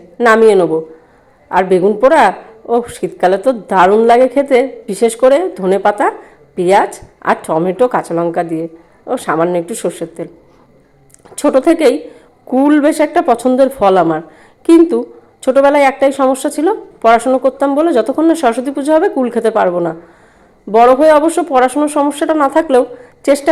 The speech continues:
করি সরস্বতী পুজোর দিন আগে ঠাকুরকে একটু কুল দিয়ে তারপরে কুল খাওয়ার, তো যথারীতি এবারও তাই করেছি। ভিডিও আর বেশি বড় করলাম না, সকলে খুব ভালো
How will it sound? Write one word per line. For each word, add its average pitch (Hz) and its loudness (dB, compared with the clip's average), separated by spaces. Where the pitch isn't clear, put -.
করি 359 2
সরস্বতী 262 0
পুজোর 285 -6
দিন 392 4
আগে 247 -2
ঠাকুরকে 262 -2
একটু 294 -4
কুল 269 -2
দিয়ে 349 4
তারপরে 202 2
কুল 320 6
খাওয়ার, 165 0
তো - 0
যথারীতি 285 0
এবারও 277 2
তাই 285 2
করেছি। 330 2
ভিডিও 240 -2
আর 285 2
বেশি 294 -2
বড় 262 4
করলাম 339 2
না, 480 2
সকলে 220 -2
খুব 320 2
ভালো 320 2